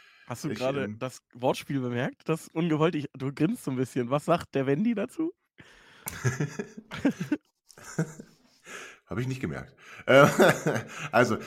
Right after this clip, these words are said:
Speaker 2: äh, so, äh, ich hab ja vor dem Spiel auch, ähm, mich hinreißen lassen. Also, äh, wobei, also, ich hatte Lust, am Samstag nach, ähm, Hannover zu fahren und das Spiel gegen Düsseldorf zu sehen.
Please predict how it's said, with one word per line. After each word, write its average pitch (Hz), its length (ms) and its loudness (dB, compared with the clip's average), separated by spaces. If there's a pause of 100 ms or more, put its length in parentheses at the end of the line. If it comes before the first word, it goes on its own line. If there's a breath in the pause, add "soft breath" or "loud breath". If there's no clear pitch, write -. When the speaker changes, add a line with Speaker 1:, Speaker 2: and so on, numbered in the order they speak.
(140)
Speaker 2:
äh, 113 560 -2
so, 104 360 -6
äh, 110 340 -4
ich 113 160 0
hab 143 120 2
ja 139 100 2
vor 135 180 4
dem 135 80 -2
Spiel 123 220 -4
auch, 117 300 0
ähm, 117 540 -6
mich 110 180 -6
hinreißen 92 540 0
lassen. 85 480 -10 (560)
Also, 131 240 0
äh, 101 280 -6
wobei, 107 360 0
also, 90 180 -6 (580 soft breath)
ich - 120 -10
hatte 131 160 2
Lust, 135 460 0
am 107 300 -2
Samstag 104 440 -2
nach, 92 320 -8
ähm, 85 200 -10
Hannover 82 320 -10
zu 67 100 -16
fahren 65 260 -10
und 73 360 -12
das 82 100 -8
Spiel 107 240 -4
gegen 92 220 -6
Düsseldorf 76 420 -8
zu - 140 -12
sehen. 65 280 -16